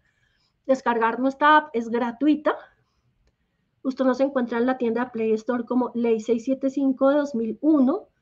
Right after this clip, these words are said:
Va a ver que somos los segundos en la tienda para que nos identifique, identifique nuestro logo, que es el fénix con sus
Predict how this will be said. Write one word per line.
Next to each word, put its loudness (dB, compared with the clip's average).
Va 6
a 2
ver -4
que 0
somos 4
los 2
segundos -2
en 2
la 0
tienda 0
para -2
que -2
nos -2
identifique, -2
identifique -2
nuestro 0
logo, 4
que -4
es -6
el -2
fénix -2
con 4
sus -8